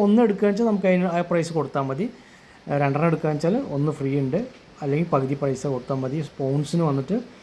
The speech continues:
ഏഹ്, ഫേസ് ക്രീം ആട്ടോ അത്, buy one get one ആണ്. ഓക്കെ, വൺ തേർട്ടി. പിന്നെ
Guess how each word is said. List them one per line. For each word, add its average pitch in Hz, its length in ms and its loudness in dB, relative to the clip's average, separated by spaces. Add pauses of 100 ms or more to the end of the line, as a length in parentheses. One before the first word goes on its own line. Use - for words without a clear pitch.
(420)
ഏഹ്, 139 440 0
ഫേസ് 139 300 0
ക്രീം 175 240 2
ആട്ടോ 127 180 -4
അത്, 165 80 -2 (320)
buy 135 100 2 (120)
one 151 160 -4
get 139 180 -4
one 139 160 0
ആണ്. 143 120 -4 (1400)
ഓക്കെ, 139 160 -2 (600)
വൺ 156 100 2 (120)
തേർട്ടി. 147 260 2 (1900)
പിന്നെ 147 320 2